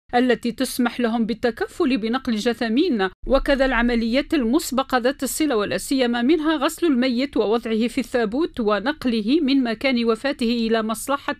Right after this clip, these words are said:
حفظ الجثث وحفظه فيها، وكذا النقل المحلي في البلد المتوفي فيه.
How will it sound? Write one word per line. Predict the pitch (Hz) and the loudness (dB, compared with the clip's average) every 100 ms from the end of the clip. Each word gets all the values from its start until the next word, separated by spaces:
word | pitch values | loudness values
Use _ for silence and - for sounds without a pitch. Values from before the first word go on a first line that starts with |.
| 247 233 - - - | -4 -6 -8 -20 -16
حفظ | - 381 - - | -4 -4 -2 -2
الجثث | 269 202 214 - 220 - - 226 - | 0 0 -2 0 -2 -2 -2 -2 0
وحفظه | 196 175 247 214 208 214 | -2 -2 -4 -2 -2 -2
فيها، | 214 277 269 262 311 - - - | -2 -2 0 0 -2 -8 -8 0
وكذا | 392 392 311 254 | 0 2 0 2
النقل | 240 285 277 | 0 0 0
المحلي | 262 233 - 233 220 | 0 0 -2 -2 -2
في | 240 | -2
البلد | 226 202 233 214 | -2 0 0 0
المتوفي | 214 208 311 370 359 370 - 370 | 0 -2 -2 0 -2 0 2 2
فيه. | - 262 180 170 185 | 2 -2 -2 -4 -6